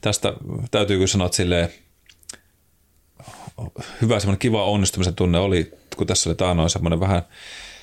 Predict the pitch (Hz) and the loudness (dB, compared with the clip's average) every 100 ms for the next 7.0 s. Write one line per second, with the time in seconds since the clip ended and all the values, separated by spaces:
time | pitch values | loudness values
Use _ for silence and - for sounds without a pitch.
0 | - _ _ _ - 87 98 95 92 101 | -20 _ _ _ -6 0 2 2 2 2
1 | 107 101 98 110 98 104 92 104 107 - | 2 2 0 0 2 2 2 2 0 0
2 | 95 95 - - 107 113 90 85 - - | 0 -2 -4 -8 -8 -4 0 0 0 -8
3 | _ - _ - - - 110 113 101 92 | _ -20 _ -20 -6 -2 0 2 2 0
4 | 98 98 98 92 90 - - - 76 95 | 0 0 2 0 0 -4 -6 -2 -2 0
5 | 92 95 - 90 87 87 85 82 85 90 | 0 -2 -2 -2 0 2 2 2 0 0
6 | 95 82 82 87 - - - 98 92 | -2 -2 -4 -4 -6 -8 -2 0 0